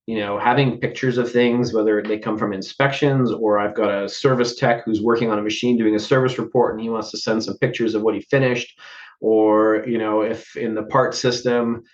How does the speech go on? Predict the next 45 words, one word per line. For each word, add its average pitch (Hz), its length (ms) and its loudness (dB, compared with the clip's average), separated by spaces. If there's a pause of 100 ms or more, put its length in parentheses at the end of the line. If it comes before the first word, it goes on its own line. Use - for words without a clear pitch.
(220)
I 107 100 -2
wanna 113 220 0
order 143 280 4
some 117 300 -4
parts 117 420 2
and 107 100 -4
I 110 60 0
don't 120 160 0
know 120 120 -2
exactly 113 420 -2
what 110 100 0
it 107 100 0
is 117 220 0
and 110 100 -2
I 107 40 -4
wanna 107 180 -4
send 120 280 0
it - 60 -4
to 117 60 -8
my 101 140 -2
parts 131 280 0
guy 117 300 2
and 107 140 -2
take - 160 -6
a - 40 -18
couple - 200 -16 (100)
pictures, 127 480 0 (400)
you 131 100 2
know, 123 120 4
like 117 160 2
that, 127 260 0
these 165 180 2
are 165 80 4
all - 360 -2
core 131 400 0
things. 113 400 0
And 104 100 -6
so 117 80 -6
we've 147 100 4
been 147 120 4
able 131 160 2
to 110 220 -2
kind 117 180 -4
of 101 60 -8
reorient 123 800 2